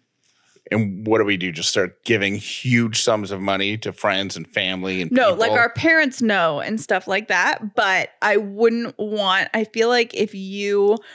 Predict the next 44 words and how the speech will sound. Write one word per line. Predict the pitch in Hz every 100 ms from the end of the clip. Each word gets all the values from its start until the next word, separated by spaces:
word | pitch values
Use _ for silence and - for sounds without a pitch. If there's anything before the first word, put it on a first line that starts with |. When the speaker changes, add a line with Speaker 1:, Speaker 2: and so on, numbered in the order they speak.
| - -
Speaker 2:
are | 208 196
one | 185 208 202
of |
the | 196
ones | 185 180 185
with | 214
your | 185 180
n-, | 170 165 - -
name | 196 190 180 170 185
plastered | 202 185 185 - 190
all | 180
over | 175 175
the | 170
news, | 170 160 170 185 -
that | 147 -
people | 202 - 165
just | 170 190
come | - 185
out | 139
of | 123
the | 156
woodwork. | 285 311 262 262
And | 214
then | 185
I | -
feel | 175
like | 151 -
your |
safety's | - 269 294 262 254
in |
jeopardy | 254 254 247 247
and | 214
all | - 190
this | 202 233
stuff. | 202 185 - - - -
I | - 202 220
would | 285 233
say | - 185 147 135 - -
that | 185 175 147
we | 208 202 208 202
would | 180 196
win | 196 185
the | 247
lottery | 214 175 190 180